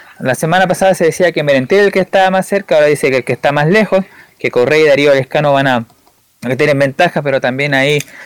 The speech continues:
su situación es difícil, así que hay que ver cómo se va moviendo. Hoy día, como dijimos, a las cuatro hay una reunión de directorio o de comisión de fútbol, y ahí van a ver, eh, qué va a pasar con los, con los delanteros y si también van a probar traer un, un defensor más.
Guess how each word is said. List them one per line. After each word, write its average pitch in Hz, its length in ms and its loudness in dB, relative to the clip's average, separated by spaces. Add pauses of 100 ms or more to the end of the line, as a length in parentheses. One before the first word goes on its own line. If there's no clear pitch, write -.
su - 80 -10
situación 135 340 0
es 147 60 2
difícil, 165 420 0
así 160 220 -2
que 160 240 0 (240)
hay 165 100 -2
que 185 100 0
ver 185 120 0
cómo 185 180 0
se 185 140 0
va 180 100 2
moviendo. 196 580 2
Hoy 143 80 -2
día, 139 180 2
como 139 160 -4
dijimos, 143 240 -2
a - 20 2
las 135 140 0
cuatro 147 280 0
hay 139 60 2
una 127 180 0
reunión 127 320 0
de 135 80 -2
directorio 147 600 0 (300)
o 120 120 0
de 120 100 2
comisión 131 300 -2
de - 40 -10
fútbol, 160 200 0
y 147 40 2
ahí 151 140 2
van 147 140 2
a 143 80 2
ver, 151 220 2 (360)
eh, 123 460 0
qué 143 100 0
va 143 80 4
a 139 40 0
pasar 143 280 -4
con 131 160 -2
los, 113 160 -2
con 120 160 -4
los 117 80 2
delanteros 120 480 0
y - 20 -6
si - 120 -8
también 123 300 -2
van 127 120 0
a 123 80 0
probar 123 220 0
traer 131 180 0
un, 123 180 -2
un 110 240 -2
defensor 117 440 -2
más. 165 280 -2